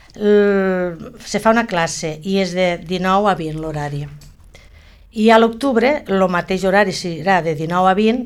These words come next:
en dimarts i dijous, que es faran dos grups, ja que hi ha molta gent, i així, pues, bueno,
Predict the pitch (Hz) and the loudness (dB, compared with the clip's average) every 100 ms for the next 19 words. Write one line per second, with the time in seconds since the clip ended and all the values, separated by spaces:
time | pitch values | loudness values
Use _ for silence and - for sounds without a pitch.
0 | - - - 185 180 180 175 180 196 220 | -12 -16 -6 -4 -4 -4 -4 0 0 -2
1 | - 214 202 190 180 165 165 202 - 185 | -4 -4 -2 -2 -2 -2 -4 -8 -2 0
2 | 190 202 180 165 170 156 - - 180 156 | 0 -2 -6 -6 -6 -6 -8 -8 -8 -6
3 | 170 165 165 165 160 170 180 208 208 - | -6 -6 -6 -8 -8 -6 -6 -8 -14 -20
4 | - _ - - - 160 151 156 - 175 | -20 _ -20 -20 -12 -8 -8 -8 -8 -6
5 | 165 151 147 | -6 -8 -10